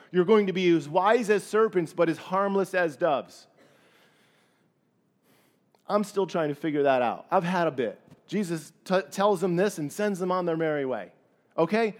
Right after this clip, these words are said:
go." "But beware of men, for they will deliver you up to councils and scourge you in their synagogues. You will be brought before governors and kings for my sake as a testimony against them to the Gentiles."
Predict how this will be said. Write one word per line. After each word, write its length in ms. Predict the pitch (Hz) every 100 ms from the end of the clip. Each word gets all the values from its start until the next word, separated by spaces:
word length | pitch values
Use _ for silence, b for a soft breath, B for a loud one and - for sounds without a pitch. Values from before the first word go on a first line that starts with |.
| B B B -
go." 240 | 147 - - _ _ _ _ _ _ _ _ _ _ _ _ _ _ _ _ _ _ _ _ _ _ _ _ _ _ _ _ _ _ _ _ b b b b b b b
"But 140 | - 156
beware 380 | 180 185 196 202
of 120 | 160
men, 240 | 180 175
for 140 | - 160
they 100 | 165
will 140 | 160
deliver 380 | 139 151 165 170
you 160 | 160
up 100 | 156
to 80 | 147
councils 540 | - 165 165 160 160 139
and 100 | 131
scourge 400 | - 175 170 147
you 100 | 151
in 100 | 139
their 120 | 127
synagogues. 640 | - 175 165 156 156 151
You 100 | 143
will 100 | 139
be 100 | 127
brought 320 | 127 135 160 156
before 300 | 143 139 127
governors 500 | 147 147 156 147 135
and 140 | 131
kings 320 | - 165 160
for 120 | -
my 240 | 139 143 160
sake 460 | - 156 147 - b b b
as 140 | 139
a 80 | 139
testimony 720 | 139 175 170 180 165 165 165 160
against 440 | 131 151 156 160 165
them 280 | 160 160 151
to 100 | 151
the 100 | 127
Gentiles." 800 | 120 160 165 170 156 156 156